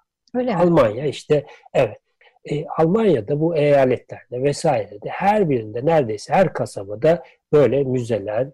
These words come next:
Speaker 2: küçük o bölgenin hikayesini anlatan, e, illa hepsi müze olarak anılmıyor ama yerler çok fazla ve işte insanların aidiyetini de,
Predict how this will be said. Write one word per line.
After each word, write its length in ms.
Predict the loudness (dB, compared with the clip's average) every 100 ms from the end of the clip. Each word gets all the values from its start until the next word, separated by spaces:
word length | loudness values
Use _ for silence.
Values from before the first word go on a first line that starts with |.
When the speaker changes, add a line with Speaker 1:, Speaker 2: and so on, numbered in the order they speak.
| _ _
Speaker 2:
küçük 380 | -12 -8 -6 0
o 180 | 2 4
bölgenin 560 | 2 2 -4 -6 -10
hikayesini 640 | -14 -6 0 0 -2 -6 -4
anlatan, 680 | -4 -4 -8 -2 0 0 -4 -20 _ -6
e, 80 | -4 -4 -6 -8 -10 -12 -12 -14 -16 -14 -10
illa 320 | -4 -2 -2
hepsi 400 | 0 -2 -2 -6
müze 300 | -4 -2 -2
olarak 420 | 0 0 -2 -4
anılmıyor 520 | -6 -6 -6 -12 -4
ama 280 | 0 0 0 -4 -20 _ -8
yerler 560 | 0 2 2 0 -2 -4 -4
çok 300 | -2 -2 -4
fazla 520 | -12 -12 -4 -4 -4 -6
ve 140 | -6 -6
işte 260 | -10 -16 -2
insanların 640 | -2 -2 -6 -10 -4 -4 2
aidiyetini 920 | 4 4 2 -2 -6 -8 -12 -12 2
de, 260 | 4 4